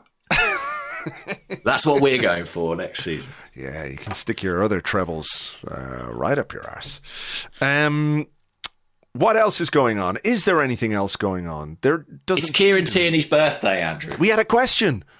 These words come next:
Speaker 2: Zach,
Speaker 1: I know.
Speaker 2: Zach Tays said, "As it's, uh, Katie's birthday today, what is your favourite moment of him in an Arsenal shirt?"
Speaker 1: Um,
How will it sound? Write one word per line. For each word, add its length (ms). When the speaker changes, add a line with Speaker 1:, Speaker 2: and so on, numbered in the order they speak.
Speaker 2:
Zach, 400
Speaker 1:
I 120
know. 380
Speaker 2:
Zach 540
Tays 840
said, 280
"As 240
it's, 320
uh, 280
Katie's 440
birthday 440
today, 340
what 160
is 160
your 80
favourite 640
moment 580
of 120
him 240
in 180
an 100
Arsenal 460
shirt?" 480
Speaker 1:
Um, 1600